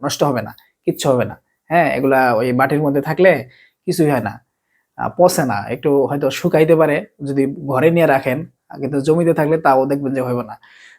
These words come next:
তো কয়েকদিন আগেই করেন বা পরেই করেন, পরে না, কয়েকদিন যদি আগেও করেন তাহলেও কোনো সমস্যা হবে না। তো আপনার যদি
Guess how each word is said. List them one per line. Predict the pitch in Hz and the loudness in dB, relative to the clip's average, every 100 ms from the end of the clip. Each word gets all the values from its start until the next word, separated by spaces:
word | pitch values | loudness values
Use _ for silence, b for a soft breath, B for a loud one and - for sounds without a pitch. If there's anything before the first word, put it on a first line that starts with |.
| - | -4
তো | 151 156 156 - - _ | 2 4 4 2 -10 _
কয়েকদিন | 156 160 165 | -2 0 2
আগেই | 165 170 170 170 | 4 6 4 6
করেন | 180 165 | 4 4
বা | 165 160 - - _ - - | 2 0 -4 -20 _ -8 0
পরেই | 165 160 | 2 2
করেন, | 165 147 151 | 2 2 0
পরে | - 185 202 - | 0 2 4 2
না, | 165 135 | -2 -2
কয়েকদিন | 139 147 156 | -2 -2 -2
যদি | 165 165 | 0 2
আগেও | 143 160 170 | 2 4 4
করেন | 170 170 156 202 - | 4 2 2 -6 -6
তাহলেও | 160 160 | -2 0
কোনো | 156 151 | -2 -8
সমস্যা | - 139 123 123 | -6 -6 -6 -8
হবে | 107 | -10
না। | 110 - _ B B B B | -14 -20 _ B B B B
তো | 165 | 2
আপনার | 165 170 | 4 4
যদি | 160 160 | 2 2